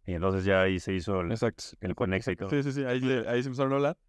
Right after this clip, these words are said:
Speaker 2: Y pues ya, o sea, como que nos invitaron a, a un live a abrir cartas con ellos.
Speaker 1: Ajá.
Speaker 2: Entonces ayer estuvo, estuvo divertido. O sea, también fue como un bonito milestone, creo, de Pococho. O sea, como hacer algo en colaboración con otra banda y así, como ir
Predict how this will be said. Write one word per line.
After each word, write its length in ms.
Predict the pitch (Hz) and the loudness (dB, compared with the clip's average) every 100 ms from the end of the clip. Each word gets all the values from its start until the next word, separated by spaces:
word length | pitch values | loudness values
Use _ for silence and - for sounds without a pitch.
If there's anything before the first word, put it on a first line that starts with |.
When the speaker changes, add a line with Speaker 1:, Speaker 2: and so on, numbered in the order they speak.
| _ _ _ - | _ _ _ -10
Speaker 2:
Y 100 | 113 | -6
pues 120 | 117 | 0
ya, 140 | 143 | 2
o 60 | 143 | 2
sea, 100 | 120 | -2
como 220 | 117 113 | -2 -2
que 380 | 120 117 113 110 | 0 0 0 0
nos 120 | 113 | -2
invitaron 420 | 120 117 127 135 123 | -2 0 2 2 2
a, 260 | 113 117 | 0 0
a 60 | 117 | -2
un 120 | 123 | 0
live 180 | 123 120 | 2 2
a 40 | 123 | 2
abrir 180 | 110 117 | 0 0
cartas 240 | 117 - | -2 -4
con 140 | 131 123 | 0 2
ellos. 240 | 156 - - | 0 -2 -8
Speaker 1:
Ajá. 280 | 104 120 - - | -6 -6 -10 -12
Speaker 2:
Entonces 200 | 123 127 | -6 0
ayer 120 | 127 | 0
estuvo, 340 | 123 - 127 123 | 0 -2 0 0
estuvo 200 | - 165 | 0 2
divertido. 340 | 135 117 151 | 2 2 2
O 40 | 127 | 2
sea, 200 | 131 123 | 0 0
también 640 | 127 135 139 139 127 113 _ | 0 0 0 0 -2 -6 _
fue 140 | 131 | -6
como 160 | 135 120 | -2 0
un 140 | 120 | 2
bonito 260 | 120 120 117 | 2 0 0
milestone, 580 | 113 117 113 - 107 104 | 2 2 0 -2 -2 2
creo, 200 | 117 113 | 2 2
de 100 | 104 | 0
Pococho. 380 | 104 117 - | -4 -6 -4
O 20 | 135 | -4
sea, 80 | |
como 220 | 101 104 104 | -2 -4 -4
hacer 180 | 113 | -2
algo 160 | 110 110 | 0 0
en 160 | 101 - - - _ | -4 -8 -18 -20 _
colaboración 460 | - 110 107 101 113 | 0 4 4 4 2
con 120 | 117 | 2
otra 180 | 107 117 | 0 0
banda 280 | 113 110 117 | 2 2 0
y 60 | |
así, 220 | - - - | -4 -10 -12
como 200 | - | -6
ir 80 | 113 | -4